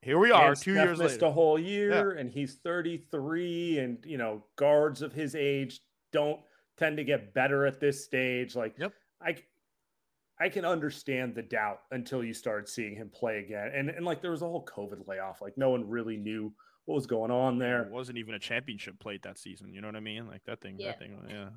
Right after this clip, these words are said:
Speaker 1: you know, so.
Speaker 2: Yeah, it was a, it was a, what was that? That, uh,
Speaker 1: What was that?
Speaker 2: Walt Disney World tournament?
Speaker 1: Yeah.
Speaker 2: Um,
Speaker 3: <laughs>
Speaker 2: but, uh,
Speaker 3: They didn't even have a parade.
Speaker 2: <laughs> Yeah.
Speaker 1: To this day. To this day.
Speaker 2: Um, but, like, I, I do think, yeah, and, and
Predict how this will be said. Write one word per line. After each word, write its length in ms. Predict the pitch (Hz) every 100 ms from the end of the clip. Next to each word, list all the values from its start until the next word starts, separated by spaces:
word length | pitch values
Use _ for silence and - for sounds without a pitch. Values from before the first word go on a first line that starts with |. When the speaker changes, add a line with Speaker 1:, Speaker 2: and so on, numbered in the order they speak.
| 117
Speaker 1:
you 80 | 98
know, 160 | 98 117 _ _
so. 200 | - -
Speaker 2:
Yeah, 140 | 113 110
it 40 |
was 120 | 117
a, 160 | 123 117
it 40 |
was 140 | 117 120
a, 160 | 117 117
what 100 | 110
was 100 | 101
that? 180 | 92 -
That, 160 | 107
uh, 160 | 104 101
Speaker 1:
What 140 | 113
was 120 | 127 107
that? 80 | 113
Speaker 2:
Walt 120 | 113
Disney 280 | 131 123 131
World 220 | 131 127
tournament? 520 | 139 131 135 139 131
Speaker 1:
Yeah. 300 | 139 135 135
Speaker 2:
Um, 120 | 120 110 _ -
Speaker 3:
<laughs> 100 | 254 - - -
Speaker 2:
but, 240 | 139 147 135
uh, 460 | 131 123 117 120 -
Speaker 3:
They 60 | 269
didn't 120 | 311
even 120 | 254
have 80 | 214
a 20 |
parade. 380 | - 220 247 190 -
Speaker 2:
<laughs> 60 | _ _ _ _ _ 127
Yeah. 120 | 113 - - - - - - -
Speaker 1:
To 80 | 123
this 160 | 135
day. 260 | 135 170 -
To 100 | -
this 200 | 339 330
day. 340 | 294 311 226 143 _ - - 269 - 147
Speaker 2:
Um, 440 | 143 139 127 131 _ -
but, 180 | 180
like, 180 | 208 190
I, 140 | 180 196
I 80 | 170
do 180 | 165 220
think, 220 | 196 147
yeah, 220 | 202 175 170
and, 100 | 180
and 200 | 202